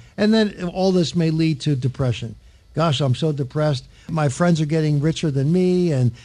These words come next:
they drive a better car, they, they travel to better places. Gosh darn it, I'm really depressed." And then you tend to make, uh, really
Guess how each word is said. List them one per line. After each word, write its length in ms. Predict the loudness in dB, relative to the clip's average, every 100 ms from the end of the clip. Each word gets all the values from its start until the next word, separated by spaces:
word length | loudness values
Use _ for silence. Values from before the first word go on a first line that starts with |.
| -18 -4
they 180 | -2
drive 260 | 0 2 0
a 60 | 0
better 240 | 0 -2
car, 580 | 0 2 2 2 2 0
they, 180 | 0 0
they 260 | 2 2
travel 480 | 2 -2 -2 -2 -4
to 140 | -6
better 340 | -4 -2 -2 -4
places. 420 | -6 -6 -6 -10 -14 -20 -18 -4
Gosh 260 | -4 -2
darn 200 | -2 0
it, 100 | -2 -2
I'm 260 | 0 2
really 220 | 2 0
depressed." 560 | -2 -4 -2 -2 -2 -6
And 160 | -4 0
then 140 | 2
you 80 | 0
tend 240 | 0 0
to 40 | 2
make, 360 | 0 -2 -4
uh, 160 | -4 -2
really 460 | -2 0 0 -2